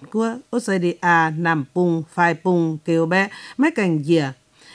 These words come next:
Bé yêm này, nhằn hồng, lùng đĩa bé ơi thùng phiến, tiểu công tớ chìa kềm sẵn lại khỏi quen, bé dính bùn có nhuần siêu yêm này của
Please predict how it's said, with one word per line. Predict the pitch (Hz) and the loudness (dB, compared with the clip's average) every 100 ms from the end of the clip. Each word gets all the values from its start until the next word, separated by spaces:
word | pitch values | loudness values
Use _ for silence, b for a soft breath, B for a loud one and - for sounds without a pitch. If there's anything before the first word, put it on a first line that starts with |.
| B B B B | B B B B
Bé | 202 247 254 | 0 4 4
yêm | 220 214 | 4 4
này, | 240 254 | 4 2
nhằn | 202 208 175 | 0 0 -2
hồng, | 151 190 180 160 151 143 | 0 0 0 0 -4 -2
lùng | 180 165 | 0 0
đĩa | 165 233 | 2 2
bé | 208 214 - | 0 -2 0
ơi | 185 175 | 0 0
thùng | 175 160 | -2 -2
phiến, | 165 165 165 208 B B B | 0 0 0 -4 B B B
tiểu | 254 | -2
công | 190 262 254 | 2 0 0
tớ | 214 214 | -2 -4
chìa | 214 | -6
kềm | 180 196 165 | -2 -2 -2
sẵn | 180 156 | -2 0
lại | 160 185 | 2 0
khỏi | - 196 180 | -2 -4 -2
quen, | 202 226 240 220 190 | 0 2 2 -2 -4
bé | 185 208 208 - | -2 -2 -4 -4
dính | 180 180 | -4 -2
bùn | 196 185 175 | -2 0 -2
có | 160 269 | 0 2
nhuần | 247 170 139 | 2 2 -2
siêu | 185 180 165 | 0 2 2
yêm | 170 165 | 0 -2
này | 190 | -4
của | - 220 | -2 -2